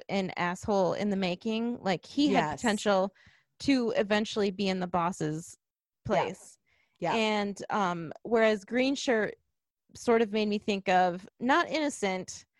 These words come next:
Speaker 1: but the model employee that knows what's happening, keeps his head down, does his work.
Speaker 2: Yeah.
Speaker 1: And is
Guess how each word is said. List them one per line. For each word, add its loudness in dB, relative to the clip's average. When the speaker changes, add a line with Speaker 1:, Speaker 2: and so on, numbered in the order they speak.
Speaker 1:
but 2
the 4
model 4
employee 2
that 4
knows 4
what's 0
happening, 0
keeps -4
his -8
head -4
down, -2
does 0
his -10
work. -2
Speaker 2:
Yeah. 2
Speaker 1:
And -
is 0